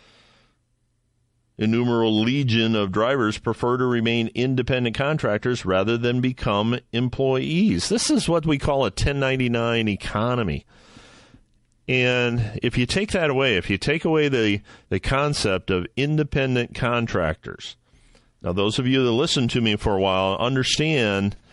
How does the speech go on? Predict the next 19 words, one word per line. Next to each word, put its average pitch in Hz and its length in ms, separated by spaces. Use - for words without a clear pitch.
my 120 280
feelings 104 520
about 92 440
independent 98 520
contractors, 120 1000
individuals, 98 1040
that 160 200
kind 98 240
of 85 80
stuff. 78 460
But 107 500
this 110 240
federal 165 380
judge 139 480
giving 117 260
them 120 300
class 123 400
action 135 500
status, 143 800